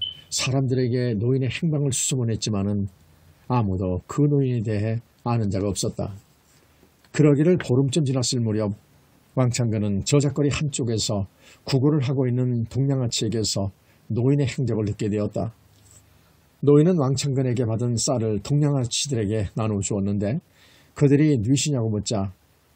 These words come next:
"발삽사에 열애불이 보내서 왔다" 하는 알 수 없는 말을 남기고 사라졌다는 것이었다. 왕창근은 그 즉시 발삽사로 찾아갔으나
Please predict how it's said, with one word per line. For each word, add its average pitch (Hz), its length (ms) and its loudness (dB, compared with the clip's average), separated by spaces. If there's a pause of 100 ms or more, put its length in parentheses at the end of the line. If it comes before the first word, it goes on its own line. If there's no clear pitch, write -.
(380)
"발삽사에 143 880 2
열애불이 135 460 2
보내서 117 400 -2
왔다" 98 400 -4 (260)
하는 156 260 0
알 120 200 0
수 160 160 -2
없는 127 200 0
말을 113 200 0
남기고 104 480 -2
사라졌다는 98 580 -2
것이었다. 90 560 -4 (1200)
왕창근은 117 720 0
그 156 140 4
즉시 147 440 2
발삽사로 127 600 -2
찾아갔으나 104 680 -2